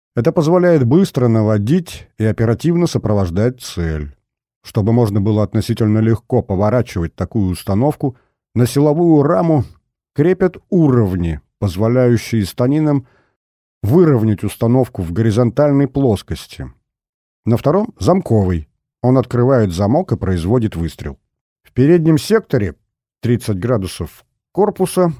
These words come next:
угол вертикального наведения от плюс десяти градусов до плюс семидесяти градусов. В остальных — от минус пяти до плюс семидесяти градусов. Чтобы в переднем секторе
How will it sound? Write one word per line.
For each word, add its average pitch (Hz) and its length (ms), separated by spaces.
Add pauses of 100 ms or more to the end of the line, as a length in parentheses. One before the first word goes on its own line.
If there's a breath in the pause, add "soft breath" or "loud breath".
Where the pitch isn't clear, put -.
(300)
угол 180 360
вертикального 139 720
наведения 143 760 (300)
от 123 200
плюс 180 260
десяти 147 420
градусов 170 760
до 107 180
плюс 170 260
семидесяти 98 580
градусов. 82 640 (320)
В 101 80
остальных — 113 640 (580)
от - 180
минус 160 380
пяти 165 320
до 113 140
плюс 117 260
семидесяти 95 520
градусов. 78 560 (300)
Чтобы 120 300
в 120 80
переднем 131 380
секторе 113 560